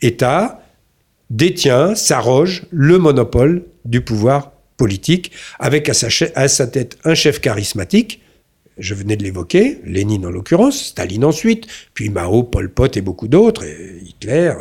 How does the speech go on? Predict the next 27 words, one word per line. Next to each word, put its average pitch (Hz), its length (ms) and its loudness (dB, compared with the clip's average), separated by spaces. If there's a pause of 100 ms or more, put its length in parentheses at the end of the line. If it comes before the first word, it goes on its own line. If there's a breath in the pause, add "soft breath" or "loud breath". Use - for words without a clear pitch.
(120)
Mussolini, 147 480 -4
bon. 180 240 2 (560 loud breath)
Euh, 143 260 4 (640 soft breath)
donc 190 180 6
ça, 226 120 4
c'est 214 120 4
le 185 80 2
premier, 160 440 4
le 156 100 4
premier 151 300 2
monopole, 104 400 -4
le 120 100 -2
pouvoir. 101 340 -8 (220 soft breath)
Le 139 140 2
deuxième 180 320 4
monopole, 156 640 4
très 165 280 0
important, 151 440 2
le 156 120 6
monopole 151 480 4
de 131 80 2
l'idéologie 139 800 2
révolutionnaire. 117 720 -4 (500 loud breath)
Parce 123 220 -2
qu'un 139 420 -2
régime 147 260 2
totalitaire 143 640 0